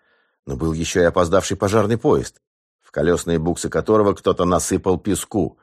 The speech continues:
Как быть с ориентировкой Н К В Д на Леонова? А это их визитная карточка. Они сознательно показывают нам, с кем мы будем иметь дело, чтобы в случае своего успеха еще более подчеркнуть перед руководством Н К В Д успешность своей школы.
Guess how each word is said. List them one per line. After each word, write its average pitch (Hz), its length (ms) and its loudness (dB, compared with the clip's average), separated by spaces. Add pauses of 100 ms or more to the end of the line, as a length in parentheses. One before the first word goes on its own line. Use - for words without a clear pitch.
(520)
Как 67 180 -10
быть 76 200 -6
с - 80 -6
ориентировкой 80 580 -2
Н 78 80 -2
К 85 100 -4
В 85 80 0
Д 85 120 2
на 82 80 0
Леонова? 92 580 2 (320)
А 64 160 -10
это 69 200 -6
их 85 200 -2
визитная 95 480 -2
карточка. - 640 -6 (460)
Они 90 180 0
сознательно 87 580 0
показывают 107 580 0
нам, 110 240 2
с - 100 -8
кем 98 220 0
мы 95 120 2
будем 87 260 0
иметь 90 220 0
дело, 87 460 0 (380)
чтобы 87 280 -2
в - 80 -6
случае 87 340 -4
своего 85 320 2
успеха 95 400 -2
еще 80 300 -2
более 117 360 2
подчеркнуть 90 600 -6
перед 80 220 -2
руководством 76 680 -4
Н 80 140 -4
К 71 120 -4
В 69 120 0
Д 90 120 2
успешность 87 640 -2
своей 71 280 -2
школы. 80 380 -4